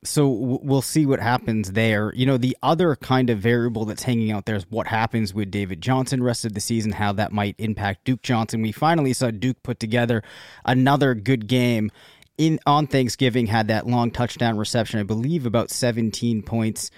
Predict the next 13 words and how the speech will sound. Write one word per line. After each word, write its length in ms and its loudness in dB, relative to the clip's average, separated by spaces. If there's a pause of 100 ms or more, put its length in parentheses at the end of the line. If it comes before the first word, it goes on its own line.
(400)
on, 460 4
uh, 340 2
most 300 2
scoring 480 0
systems. 760 -2
So 320 2
we'll 220 2
have 180 2
to 80 -4
see 160 -2
what 120 -2
happens. 380 0
Now, 340 2